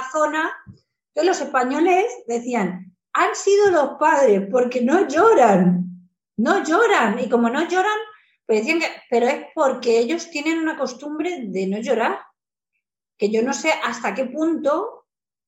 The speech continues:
eso es realmente bueno, porque, por ejemplo,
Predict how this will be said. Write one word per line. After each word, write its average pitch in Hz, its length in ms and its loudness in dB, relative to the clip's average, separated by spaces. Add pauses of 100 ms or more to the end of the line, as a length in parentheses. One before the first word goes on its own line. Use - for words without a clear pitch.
(540)
eso 240 320 0
es 302 140 4
realmente 240 580 2
bueno, 247 260 2 (300)
porque, 220 760 -2 (440)
por 220 180 -4
ejemplo, 226 580 0